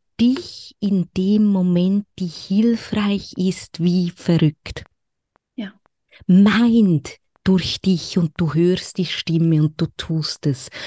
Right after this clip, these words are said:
Speaker 1: und es verändert und du beginnst wieder zu sehen, ah, da ist lebendiges Leben, da ist Gedankenwirrwarr.
Speaker 2: Ja.
Speaker 1: Und wenn wir die drei Ps als Grundlage nicht hätten,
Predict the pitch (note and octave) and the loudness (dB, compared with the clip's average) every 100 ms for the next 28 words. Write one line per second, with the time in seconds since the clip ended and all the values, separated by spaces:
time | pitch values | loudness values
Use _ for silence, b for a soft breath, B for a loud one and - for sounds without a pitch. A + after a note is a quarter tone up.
0 | B F3+ F3 E3 - F3 D#3+ D#3+ D#3+ D#3 | B 0 0 0 -2 -2 0 0 0 -2
1 | C3+ - C#3+ E3 - B B - F3 F#3 | -6 -8 -4 -4 -4 B B -6 -4 -4
2 | - F#3+ G3+ G3+ - F3 E3+ E3+ D#3+ - | -4 0 0 0 -4 -2 -2 -2 -4 -6
3 | E3+ - E3 D#3 D3+ D#3+ E3 D3+ - b | -6 -4 -2 0 0 0 -2 -4 -10 b
4 | - D#3 D3+ - - D#3+ D#3+ D#3 D#3+ D#3 | -2 0 0 -2 -2 0 2 2 0 -2
5 | E3 - E3+ E3 E3 D#3+ D3+ D3 B B | -6 -2 -2 0 -2 -2 -4 -4 B B
6 | - D#3+ D3+ - D#3 - D#3+ D#3+ - - | -2 0 0 -2 -6 -2 -2 -2 -6 -2
7 | E3 D3 D3+ D3 C#3+ C#3 - - _ _ | -2 0 0 0 -2 -2 -4 -12 _ _
8 | _ _ _ - A3 B B _ G3 G#3 | _ _ _ -8 -8 B B _ 2 2
9 | - F3 G#3 G#3 F#3 F#3+ F#3+ F3 - F3 | 2 4 6 6 4 0 -2 -2 -2 2
10 | E3+ E3+ _ - - A#3 C#4 - F3+ D#3+ | 2 0 _ -8 -2 0 2 0 -2 -2
11 | - - G#3+ C#4 E4 A#3 G3 F#3 F3+ F3 | -8 -6 0 2 2 2 0 2 2 2
12 | - - - A#3 - _ - G3+ | 0 -6 0 0 0 _ -2 0